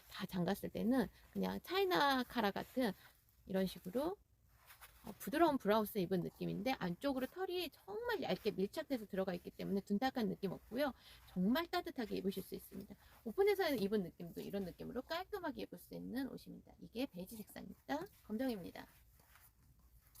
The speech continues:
아까는 제가 검정색 깔끔한 슬랙스 바지랑 입었고요. 지금은 저의 코듀로이 바지, 일자 핏으로 뚝 떨어지는 깔끔한 바지랑 입었습니다. 둘 다 국내 생산이고 사이즈 육육부터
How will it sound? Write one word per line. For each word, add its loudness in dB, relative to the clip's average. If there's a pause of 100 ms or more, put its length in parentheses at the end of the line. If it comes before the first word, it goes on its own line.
(400)
아까는 2
제가 -2
검정색 -2
깔끔한 -2
슬랙스 -2
바지랑 -6
입었고요. 0
지금은 -8
저의 -4
코듀로이 -2
바지, -18 (220)
일자 -2
핏으로 -4
뚝 -14
떨어지는 -2
깔끔한 -2
바지랑 -10
입었습니다. -14 (300)
둘 2
다 6
국내 6
생산이고 0
사이즈 0
육육부터 2